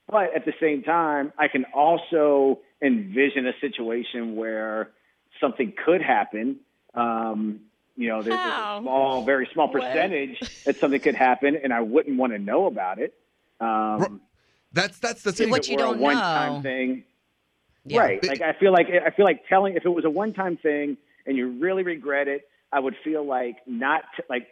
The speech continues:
Speaker 1: telling me would just be rubbing
Speaker 2: It'd
Speaker 1: my
Speaker 2: be
Speaker 1: nose.
Speaker 2: worse.
Speaker 1: Um,
Speaker 3: So, Jason, Jason, one last question. Should, should you tell Angie if you slip?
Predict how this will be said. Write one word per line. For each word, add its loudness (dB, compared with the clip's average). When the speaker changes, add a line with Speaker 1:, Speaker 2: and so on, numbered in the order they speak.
Speaker 1:
telling 2
me 0
would -6
just -4
be -4
rubbing -2
Speaker 2:
It'd -2
Speaker 1:
my -4
Speaker 2:
be -2
Speaker 1:
nose. -4
Speaker 2:
worse. -6
Speaker 1:
Um, -4
Speaker 3:
So, 2
Jason, 0
Jason, -2
one 0
last 0
question. -2
Should, -4
should -4
you 0
tell 2
Angie -2
if -8
you -2
slip? -4